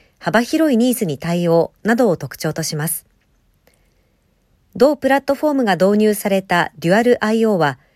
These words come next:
経営リスクと誤認購入を防ぐだけでなく、企業とファンのエンゲージメントを強化するプラットフォームとして、コレクション性の高いおもちゃやアート、高級アパレル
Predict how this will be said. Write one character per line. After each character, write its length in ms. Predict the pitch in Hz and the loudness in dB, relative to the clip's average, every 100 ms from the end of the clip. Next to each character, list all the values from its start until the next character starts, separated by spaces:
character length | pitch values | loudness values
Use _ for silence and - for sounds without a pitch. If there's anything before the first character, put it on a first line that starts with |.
| _ _ _ _ _ | _ _ _ _ _
経 340 | - 220 240 240 | 0 4 6 4
営 40 | |
リ 120 | 233 | 0
ス 120 | 240 - | -4 -10
ク 100 | - | -4
と 160 | 165 | -2
誤 140 | 147 160 | 0 2
認 200 | 254 254 | 0 0
購 220 | 285 294 | 0 0
入 200 | 269 226 | 0 2
を 120 | 175 | 0
防 240 | 165 262 | -2 -2
ぐ 100 | 202 | -2
だ 120 | 165 170 | -2 -2
け 120 | 233 | 0
で 100 | 202 | 0
な 120 | 196 | -2
く、 240 | 196 160 - _ _ _ _ _ - | -2 -2 -4 _ _ _ _ _ -8
企 140 | 302 349 | -2 2
業 160 | 311 | 2
と 120 | - | 0
フ 100 | 208 | -2
ァ 80 | 247 | 0
ン 60 | 220 | 0
の 220 | 170 - - | 0 -2 0
エ 100 | 208 | 2
ン 80 | |
ゲ 120 | 240 269 | 4 2
ー 40 | |
ジ 140 | 233 | 2
メ 100 | 214 | 0
ン 60 | 196 | 0
ト 100 | 165 | -2
を 60 | 151 | -2
強 200 | 226 226 | -2 -2
化 140 | 208 | -2
す 140 | - | -6
る 100 | 139 | -8
プ 140 | 135 175 | -6 -4
ラ 100 | 202 | -4
ッ 20 | |
ト 140 | 233 | -4
フ 120 | 220 247 | -2 0
ォ 20 | |
ー 40 | |
ム 100 | 220 | 0
と 100 | 202 | -2
し 100 | 180 | -4
て、 220 | - 175 170 _ _ _ _ _ _ _ - | -2 -2 -4 _ _ _ _ _ _ _ 0
コ 100 | 196 | 2
レ 120 | 214 | 2
ク 100 | - | -2
シ 140 | - | -2
ョ 20 | |
ン 80 | 226 | -2
性 220 | - 226 | 0 0
の 100 | 220 | 0
高 320 | 220 208 226 214 | -2 -2 0 0
い 80 | - | -2
お 80 | 170 | -2
も 160 | 214 | 0
ち 80 | 233 | 0
ゃ 80 | 190 | -2
や 160 | 139 - | -4 -6
ア 120 | 180 | -6
ー 60 | 175 | -4
ト、 200 | - - _ _ _ _ _ _ - | -6 -8 _ _ _ _ _ _ -2
高 180 | 226 247 | 0 2
級 240 | - 254 | 0 -2
ア 80 | 240 | -2
パ 140 | 202 | -2
レ 100 | 156 | -4
ル 160 | - | -4